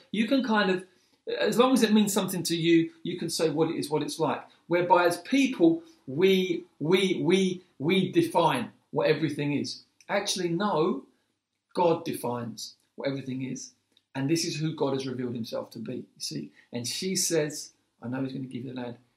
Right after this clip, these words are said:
He's faithful to his promises. He's a faithful God. He's faithful t-, to his promises. Number two, she says this. She says, verse ten,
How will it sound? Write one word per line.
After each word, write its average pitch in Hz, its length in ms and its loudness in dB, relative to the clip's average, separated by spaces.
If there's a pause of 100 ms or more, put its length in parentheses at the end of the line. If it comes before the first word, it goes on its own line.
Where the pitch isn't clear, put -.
(140)
He's - 160 -6
faithful 117 320 -4
to - 120 -12
his 123 100 -8
promises. - 520 -12 (640)
He's 120 140 -12
a - 60 -20
faithful 117 340 -6
God. - 240 -8 (120)
He's - 100 -18
faithful - 280 -10
t-, - 120 -20 (140)
to 123 80 -12
his 120 100 -10
promises. 135 540 -12 (2250)
Number 113 160 -6
two, 185 240 -6
she 113 140 -10
says 117 260 -10
this. 110 240 -10
She 117 120 -16
says, - 480 -14
verse - 260 -6
ten, 107 280 -8